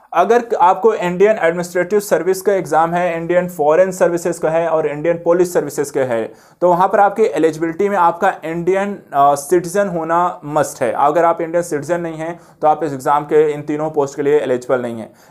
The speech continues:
लेकिन इसके अतिरिक्त किसी भी अन्य पोस्ट के लिए ज़रूरी नहीं कि आप इंडियन हो, यहाँ पर अन्य लोग भी यहाँ पर अप्लाई कर सकते हैं। लेकिन कैसे लोग, यहाँ पर देखिए आपको नेपाली, भूटानी और तिब्बतन रिफ्यूजीज जो आपके नाइनटीन सिक्सटी टू, एक जनवरी उन्नीस सौ बासठ से,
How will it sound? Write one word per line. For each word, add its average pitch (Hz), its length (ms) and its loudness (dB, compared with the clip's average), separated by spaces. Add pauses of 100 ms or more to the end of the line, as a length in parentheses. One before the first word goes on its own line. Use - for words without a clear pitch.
लेकिन 160 420 2 (300)
इसके 185 300 2
अतिरिक्त 208 580 0
किसी 196 300 -4
भी 196 120 -4
अन्य 170 240 -4
पोस्ट 165 320 -2
के 170 80 -2
लिए 185 180 2
ज़रूरी 160 300 -2
नहीं 180 180 -6
कि 180 80 0
आप 156 200 2
इंडियन 143 340 -2
हो, 160 160 -2
यहाँ 151 180 -2
पर 156 140 -2
अन्य 165 360 -4
लोग 147 280 0
भी 151 100 -2
यहाँ 139 160 0
पर 139 100 -2
अप्लाई 135 280 0
कर 139 120 -2
सकते 135 280 -6
हैं। 165 80 -4
लेकिन 180 180 -6
कैसे 147 340 -2
लोग, 180 300 0 (320)
यहाँ 180 200 2
पर 214 140 0
देखिए 202 240 2
आपको 196 280 4
नेपाली, 156 540 2
भूटानी 143 520 0
और 151 460 4 (280)
तिब्बतन 196 380 2
रिफ्यूजीज 170 680 -2
जो 180 100 2
आपके 170 260 2
नाइनटीन 165 440 -4
सिक्सटी 185 420 -2
टू, 175 420 2 (340)
एक 190 160 4
जनवरी 185 220 2
उन्नीस 190 200 -4
सौ 190 80 0
बासठ 147 340 2
से, 190 320 -2